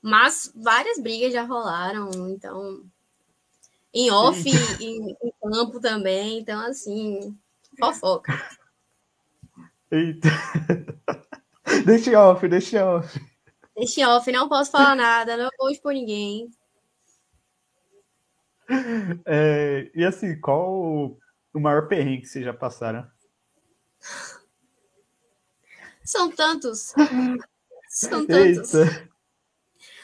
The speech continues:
Speaker 1: São
Speaker 2: Em dia de
Speaker 1: muitos.
Speaker 2: jogo?
Speaker 1: Em dia de jogo, nossa, em dia de jogo, em dia de seletiva, é,
Speaker 2: Eita.
Speaker 1: coisa de, tipo assim,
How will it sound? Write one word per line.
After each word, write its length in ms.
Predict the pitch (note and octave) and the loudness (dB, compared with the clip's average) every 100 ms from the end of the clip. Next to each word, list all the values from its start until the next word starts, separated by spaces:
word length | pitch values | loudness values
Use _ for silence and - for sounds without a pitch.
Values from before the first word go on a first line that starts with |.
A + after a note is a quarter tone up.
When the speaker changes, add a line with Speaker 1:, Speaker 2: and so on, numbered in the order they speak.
| _ | _
Speaker 1:
São 320 | - E4 E4 | -4 -2 0
Speaker 2:
Em 80 | F#3 | 0
dia 160 | F#3 F#3+ | 4 4
de 60 | |
Speaker 1:
muitos. 140 | F3+ D#3+ | 2 0
Speaker 2:
jogo? 440 | D#3 F#3 F3+ F3+ - - _ _ _ _ _ - | 0 0 -2 -4 -4 -10 _ _ _ _ _ -6
Speaker 1:
Em 180 | C#4+ | -2
dia 180 | B3+ C4+ | 0 -2
de 160 | C4+ D4 | -2 -4
jogo, 840 | B3+ A#3 C4 C#4+ A#3+ A3+ A#3+ A#3 | -2 0 2 2 0 -4 -4 -4
nossa, 440 | B3 C4+ - A#3+ - _ _ _ | -2 -4 -4 -8 -12 _ _ _
em 120 | C4+ | -2
dia 100 | C#4 | 0
de 120 | C#4 | -2
jogo, 300 | C4 A#3+ C4 | 0 0 0
em 80 | B3 | -4
dia 160 | A#3 A#3+ | -2 -2
de 80 | B3 | -2
seletiva, 1040 | C#4+ C#4 D4 C#4+ G#3+ A3+ B3 A3+ G3 G3+ _ _ _ - | 0 0 0 -4 -6 -8 -6 -4 -6 -8 _ _ _ -8
é, 720 | G#3 G#3 G#3 G#3 G3 F#3+ F#3+ | -6 -4 -4 -4 -2 0 0
Speaker 2:
Eita. 120 | D3 | -2
Speaker 1:
coisa 220 | A#3 A#3 B3 | -2 -2 -2
de, 100 | B3 | -4
tipo 240 | A#3+ - | -6 -6
assim, 760 | B3+ C4 A#3 A3+ A3 G3+ F#3 | -6 -4 -2 -4 -6 -8 -8